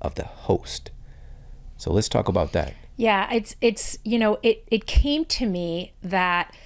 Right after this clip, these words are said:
Speaker 2: there's a lot of fear around covid nineteen, around viruses and so on. And don't get me wrong, you know, there's, there's a lot to be fearful of,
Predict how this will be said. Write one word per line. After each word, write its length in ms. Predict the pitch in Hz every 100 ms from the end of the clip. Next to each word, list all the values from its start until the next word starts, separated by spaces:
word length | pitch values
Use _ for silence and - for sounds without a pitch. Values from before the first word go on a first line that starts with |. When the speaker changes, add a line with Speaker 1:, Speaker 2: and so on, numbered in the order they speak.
| - -
Speaker 2:
there's 200 | 196 202
a 60 | 202
lot 160 | 175
of 60 | 175
fear 640 | - 208 190 165 165 185 - - - 196
around 840 | 185 170 170 160 156 165 - - - - -
covid 280 | 233 190
nineteen, 440 | 180 165 - 196 170
around 280 | 165 165 165
viruses 440 | 160 165 165 160
and 100 | 165
so 160 | 208 175
on. 180 | 175 -
And 120 | 233 - - -
don't 180 | 466 480
get 100 | 254
me 120 | 240
wrong, 360 | 285 - 175 202
you 80 | 226
know, 140 | 196
there's, 300 | 226 262 -
there's 200 | - 285
a 60 | 320
lot 240 | 208 160
to 100 | -
be 160 | 185 185
fearful 520 | - 196 180 180 160
of, 380 | 165 147 226 -